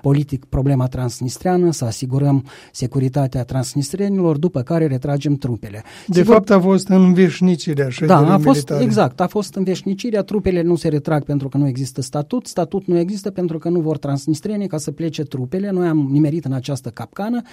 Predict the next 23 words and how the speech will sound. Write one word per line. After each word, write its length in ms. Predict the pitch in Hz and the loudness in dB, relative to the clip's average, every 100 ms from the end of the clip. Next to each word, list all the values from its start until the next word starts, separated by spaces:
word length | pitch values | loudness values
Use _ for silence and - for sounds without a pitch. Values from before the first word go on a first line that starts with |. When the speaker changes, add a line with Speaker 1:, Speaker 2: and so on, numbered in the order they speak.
| - - - | -20 -20 -18
Speaker 1:
dar 100 | 135 | -4
cel 160 | - 240 | 0 2
mai 140 | 214 | 4
important 480 | 190 165 - 175 160 | 2 0 -2 0 2
document 580 | 127 131 135 202 208 - | 0 0 0 2 0 -4
obligatoriu 720 | - 131 127 127 127 233 147 | -4 0 0 0 0 0 0
a 60 | 139 | -2
fost 280 | - 220 - | -6 -10 -10
cel 360 | - 208 220 196 - - - | -8 -6 -6 -8 -18 -20 -18
semnat 440 | - 143 170 170 | -4 2 2 0
la 300 | 147 147 143 135 | 0 0 0 0
Istanbul 520 | 131 - 123 160 185 | -2 -2 -2 0 2
în 100 | 156 | 2
o 60 | |
mie 180 | 139 151 | 2 2
nouă 160 | 147 139 | 0 -2
sute 220 | 143 143 | -6 -2
nouăzeci 340 | 143 135 123 | 0 0 -2
și 120 | 127 123 | -4 -6
nouă. 200 | 101 101 | -6 0
Un 120 | 165 | 2
document 580 | 170 156 165 180 175 147 | 2 2 2 2 2 0
mai 500 | 139 143 170 165 156 | 0 2 4 4 2